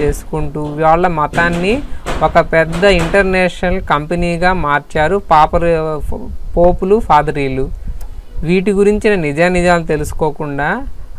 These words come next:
అసలు పుట్టని యేసు ఒక మహానుభావుడని, చాలా గొప్పవాడని ఇలా రకరకాలుగా ఊహించుకుంటూ ఎంతోమంది అమాయక క్రైస్తవులు మోసపోతూ ఉన్నారు.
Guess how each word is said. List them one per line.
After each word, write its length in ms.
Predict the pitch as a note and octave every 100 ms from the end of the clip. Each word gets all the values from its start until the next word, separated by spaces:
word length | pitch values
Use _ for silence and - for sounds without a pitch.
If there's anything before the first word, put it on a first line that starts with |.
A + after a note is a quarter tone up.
| -
అసలు 240 | A#3 -
పుట్టని 500 | C4 - D#3 G3+ G#3
యేసు 360 | G3 F#3 F3+ F#3+
ఒక 300 | F#3+ F3 D#3+
మహానుభావుడని, 1080 | C#3+ C3+ D#3+ E3 D#3+ D#3+ D#3+ D#3+ D#3 D#3 D#3 D#3
చాలా 180 | D3
గొప్పవాడని 920 | D#3+ C#3 C3 D#3+ E3 D#3+ D#3 D#3 D#3 E3+ - - - -
ఇలా 300 | D#3+ E3+ F3+
రకరకాలుగా 960 | E3 D3+ D3+ E3+ E3+ - F3 E3+ E3 F3
ఊహించుకుంటూ 1200 | C#3+ C#3 D3+ D#3+ - D#3 D#3 D#3 G#3+ A#3+ D#3+ C3
ఎంతోమంది 880 | C#3+ D3 D#3+ F3+ F3 D#3+ D#3 F3 G3+
అమాయక 420 | D#3 D#3 E3+ E3+
క్రైస్తవులు 540 | D#3 D#3 D3+ - F#3+
మోసపోతూ 580 | F3+ C#3+ D3+ - D3+ D3
ఉన్నారు. 440 | C#3 C3 C3 B2+